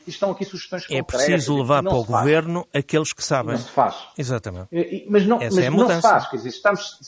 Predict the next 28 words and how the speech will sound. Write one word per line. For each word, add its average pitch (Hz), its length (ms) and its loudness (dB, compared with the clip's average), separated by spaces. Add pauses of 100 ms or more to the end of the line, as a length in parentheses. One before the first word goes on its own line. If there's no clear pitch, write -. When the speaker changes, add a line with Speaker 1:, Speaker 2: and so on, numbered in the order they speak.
Speaker 1:
esta-, - 240 0
estamos 240 360 2
num 196 100 0
problema 160 580 -2
Speaker 2:
É. 165 60 -4
Speaker 1:
e, 151 60 -4
de - 100 -12
facto, - 360 0
nesse 156 240 -10
sentido, 123 520 -4 (560)
estamos 147 240 -8
todos - 240 -2
sempre 139 180 -6
a 127 40 -6
chegar 135 220 0
à 135 40 -2
mesma 139 260 -6
conclusão, 147 400 -12
que - 120 -8
é, 117 40 -2
neste 170 420 -4
momento, 117 400 -10
com 240 220 -4
o 226 60 2
atual 127 420 0
Presidente 117 380 -14
da 107 80 -10
República, 151 640 -14